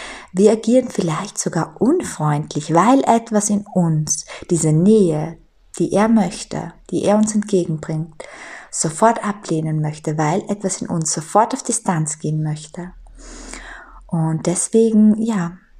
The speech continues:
verpönen wir oder missachten wir seine offene Art und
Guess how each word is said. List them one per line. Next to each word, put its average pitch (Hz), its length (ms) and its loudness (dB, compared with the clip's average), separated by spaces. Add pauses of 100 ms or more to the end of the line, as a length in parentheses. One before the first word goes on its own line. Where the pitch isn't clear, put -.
(540)
verpönen 233 640 6
wir 247 260 2
oder - 160 -2
missachten 196 680 0
wir 208 140 4
seine 175 300 -2
offene - 320 -4
Art 196 320 -4
und 185 160 -4